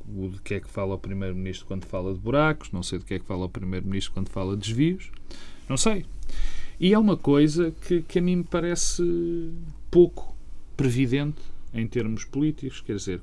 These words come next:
quando se impõe, quando se impõe este massacre,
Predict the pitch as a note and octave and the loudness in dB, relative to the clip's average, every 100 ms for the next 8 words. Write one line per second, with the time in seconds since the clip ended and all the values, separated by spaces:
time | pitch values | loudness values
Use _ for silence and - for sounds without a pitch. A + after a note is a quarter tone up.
0 | - G3 A3 G3 - G#2+ - F2 D#2 D2+ | 2 4 4 2 0 -4 -4 -2 0 -2
1 | - - - - - - - - - - | -6 -12 -12 -12 -8 -6 -6 -6 -6 -4
2 | - - D#3 E3+ D3 - - A2+ - A2 | 0 2 4 4 4 2 2 0 -2 -4
3 | F2+ - | -4 0